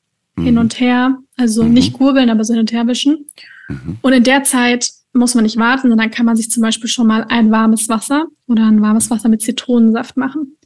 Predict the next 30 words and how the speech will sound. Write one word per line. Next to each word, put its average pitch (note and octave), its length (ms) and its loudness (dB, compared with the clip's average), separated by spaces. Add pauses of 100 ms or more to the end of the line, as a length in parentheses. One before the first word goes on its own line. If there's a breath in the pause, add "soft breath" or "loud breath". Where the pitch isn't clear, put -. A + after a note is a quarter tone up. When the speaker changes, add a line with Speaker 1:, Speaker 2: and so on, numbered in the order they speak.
(260 loud breath)
Speaker 1:
Mhm. D3 200 -14
Speaker 2:
Denn A#3 120 4
wir A3+ 120 4
wollen A#3+ 140 4
dem A#3+ 100 2
Körper A#3+ 260 -2
morgens A3+ 420 2
Energie B3 420 0
schenken B3+ 480 0
und C4 140 -4
auch B3+ 120 -10
bei A#3+ 100 -4
der A3+ 100 2
Entgiftung C4+ 440 -2
unterstützen. C4+ 640 -2 (220)
Und A#3+ 140 0
da A#3 60 2
ist A3+ 120 -2
einfach A#3 180 0
die A3 200 0
Wärme A#3+ 320 4
sehr A#3 180 2
gut A#3+ 300 0
und A#3 80 2
vor - 160 -6
allem A#3+ 160 0
eben A3+ 180 2
das A#3 220 -2
warme A3+ 340 2
Wasser. A#3+ 340 -4